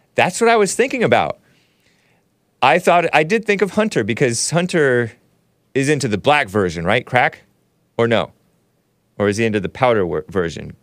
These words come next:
coke? It's a fake story. They didn't find anything.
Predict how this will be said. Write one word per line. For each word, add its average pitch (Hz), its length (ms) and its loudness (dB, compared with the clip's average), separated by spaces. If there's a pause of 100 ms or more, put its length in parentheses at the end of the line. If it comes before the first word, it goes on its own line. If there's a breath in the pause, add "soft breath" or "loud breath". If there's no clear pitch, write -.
(140)
coke? - 320 -2 (100)
It's - 140 -10
a 156 60 -4
fake 160 300 -2
story. 135 340 0
They 127 80 0
didn't 143 240 -2
find 127 240 0
anything. 113 420 -2